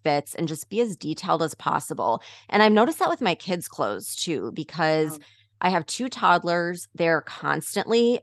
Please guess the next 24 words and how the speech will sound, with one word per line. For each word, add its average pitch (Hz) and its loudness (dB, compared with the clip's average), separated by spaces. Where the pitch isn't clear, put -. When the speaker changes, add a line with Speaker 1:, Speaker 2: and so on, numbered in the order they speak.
Speaker 1:
growing 220 2
and 160 -2
changing 190 -2
sizes. 160 0
And 165 4
that 156 4
information 175 0
is 156 -4
pure 156 -2
gold. 120 -2
If - -4
you 175 -2
could 220 -6
see 226 -4
how 247 4
it - 0
fits, - 0
see 214 -2
if 226 -2
the 247 2
sleeves 240 -2
are 165 2
too 160 -6
long 127 2